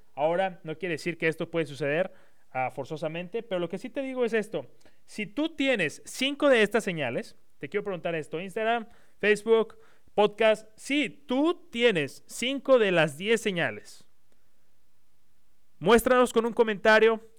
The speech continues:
comparte este video y comenta tus cinco, comenta tus cinco señales que tienes cuando compartes el video. Ah, les quiero recordar que nuestra meta es llegar a los mil seguidores aquí en el podcast.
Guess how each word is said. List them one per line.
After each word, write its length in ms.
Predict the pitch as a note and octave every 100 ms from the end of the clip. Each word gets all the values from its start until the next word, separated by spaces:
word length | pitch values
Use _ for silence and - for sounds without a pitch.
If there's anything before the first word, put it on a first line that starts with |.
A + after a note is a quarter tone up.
| - -
comparte 500 | D3+ C#3 G#3 G#3+ A3
este 180 | G#3+ G#3+
video 380 | F#3 F#3 G3+ G3+ - - - -
y 100 | E3
comenta 580 | E3 D#3+ F3+ E3+ G3+ G3+ -
tus 200 | D#3 -
cinco, 640 | - B3 B3 D3+ B2+ - -
comenta 400 | C#3+ D#3 F#3 A#3+
tus 200 | B3 G3+
cinco 560 | A3+ G#3+ G3+ A#2+ G#2+ - -
señales 680 | - - C#3+ E3 D#3+ B2+ A2+ - -
que 100 | B2
tienes 260 | D3 D#3
cuando 200 | D3 B2+
compartes 400 | A#2+ A2 C#3 C3+
el 80 | C3+
video. 320 | B2 B2 B2 - - - - -
Ah, 440 | D#3 D#3+ E3 E3 E3
les 120 | D#3+
quiero 120 | A#3
recordar 420 | A#3 G3+ F#3 G#3
que 80 | G#3
nuestra 240 | G#3 G3+ G3+
meta 300 | G3+ G3+ G3
es 120 | G3
llegar 240 | F3+ F#3+
a 80 | F#3+
los 180 | E3+ D3
mil 220 | F3 G3
seguidores 720 | F3+ F#3+ D#3 E3+ F3 F3 - -
aquí 360 | C#3+ - F3+
en 100 | F3
el 120 | D3+
podcast. 500 | - E3+ E3 E3+ E3